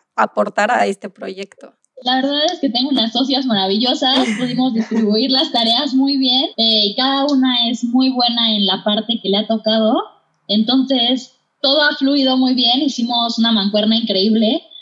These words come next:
Speaker 2: donde yo sé cuál es mi parte y puedo contribuir con ella y no tengo que estar atrás de Lau ni de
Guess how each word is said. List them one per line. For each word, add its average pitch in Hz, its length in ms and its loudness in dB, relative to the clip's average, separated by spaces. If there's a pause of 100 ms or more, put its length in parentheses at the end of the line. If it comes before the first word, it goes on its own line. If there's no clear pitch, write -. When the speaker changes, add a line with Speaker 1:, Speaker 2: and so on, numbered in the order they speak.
(120)
Speaker 2:
donde 220 500 0
yo 262 100 2
sé 294 240 0
cuál 277 220 2
es 285 100 0
mi 247 120 2
parte 226 380 -2
y 226 300 -2
puedo 214 220 0
contribuir 208 400 0
con 226 180 0
ella 220 340 0
y 220 140 0
no 214 140 0
tengo 285 200 0
que 220 100 -4
estar 214 200 -2
atrás 196 460 -2
de 185 80 -4
Lau 214 340 0
ni 190 80 -16
de 175 100 -6